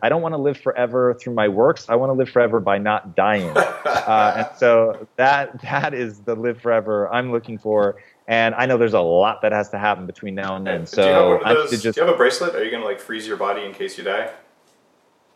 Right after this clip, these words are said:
Speaker 1: I, I don't.
Speaker 2: I don't either.
Speaker 1: Uh, uh, my thing is, like,
Speaker 2: It's not how I wanna live.
Speaker 1: I, right? Like, I would rather just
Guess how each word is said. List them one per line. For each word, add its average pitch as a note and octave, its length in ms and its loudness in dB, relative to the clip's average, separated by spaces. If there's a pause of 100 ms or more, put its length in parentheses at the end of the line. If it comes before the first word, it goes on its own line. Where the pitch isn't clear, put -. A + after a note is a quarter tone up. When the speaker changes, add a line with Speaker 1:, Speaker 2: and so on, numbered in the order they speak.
(120)
Speaker 1:
I, E3 320 4 (120)
I D3 140 0 (280)
don't. C3 400 0
Speaker 2:
I A#2 60 0
don't G#2 160 -2
either. F#2 260 -6
Speaker 1:
Uh, A2 380 -8 (1080)
uh, C#3+ 120 -2
my E3+ 280 0
thing E3+ 280 -2
is, C#3+ 200 -4
like, B2 260 4 (120)
Speaker 2:
It's B2 100 -6
not C3 160 2
how A#2+ 100 2
I G#2+ 140 4
wanna G2 200 -2
live. A2+ 160 0
Speaker 1:
I, D3+ 200 2 (960)
right? D3 440 0
Like, C#3 180 0
I D#3 140 2
would F3 140 0
rather D3+ 680 2
just B2 360 -2